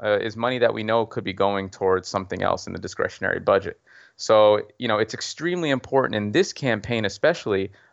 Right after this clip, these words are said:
um, because we know that Eliot Engel has been someone who has, uh, you know, constantly, uh,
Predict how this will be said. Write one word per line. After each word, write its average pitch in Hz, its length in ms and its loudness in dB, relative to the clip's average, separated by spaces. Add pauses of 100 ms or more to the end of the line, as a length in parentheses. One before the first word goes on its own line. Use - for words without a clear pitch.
um, 98 200 4
because 104 280 -6
we 107 120 -4
know 110 260 4
that 101 220 6
Eliot 98 300 4
Engel 98 260 0
has 92 200 -4
been 98 220 -4
someone 98 420 -4
who 98 260 -2
has, 98 400 2 (320)
uh, 87 220 6 (200)
you 127 120 -4
know, - 80 2
constantly, 104 840 -4 (840)
uh, 101 400 4